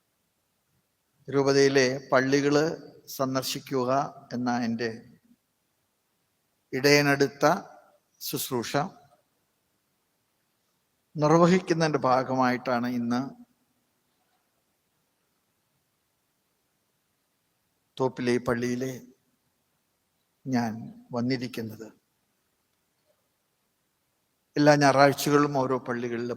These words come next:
പോകണം, അവിടെയുള്ള സിസ്റ്റേഴ്സിൻ്റെ കോൺവെന്റുകൾ സന്ദർശിക്കണം,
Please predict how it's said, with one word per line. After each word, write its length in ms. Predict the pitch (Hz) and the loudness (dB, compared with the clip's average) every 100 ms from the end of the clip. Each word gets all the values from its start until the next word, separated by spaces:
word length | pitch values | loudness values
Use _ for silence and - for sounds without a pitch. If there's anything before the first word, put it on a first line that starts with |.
| 120 | -6
പോകണം, 440 | 113 110 123 131 175 - _ _ _ _ _ _ _ _ _ _ _ _ _ _ _ _ _ 139 | -6 -4 -2 -2 -6 -14 _ _ _ _ _ _ _ _ _ _ _ _ _ _ _ _ _ -4
അവിടെയുള്ള 320 | 131 120 120 | -2 -2 -2
സിസ്റ്റേഴ്സിൻ്റെ 760 | - - - 135 123 - 123 120 | -6 -12 -6 -4 -4 -4 -8 0
കോൺവെന്റുകൾ 600 | 123 123 123 123 123 117 120 113 - - | 2 2 2 0 0 -2 -4 -8 -12 -10
സന്ദർശിക്കണം, 720 | 117 123 117 156 139 139 | -6 -4 -4 -6 -6 -6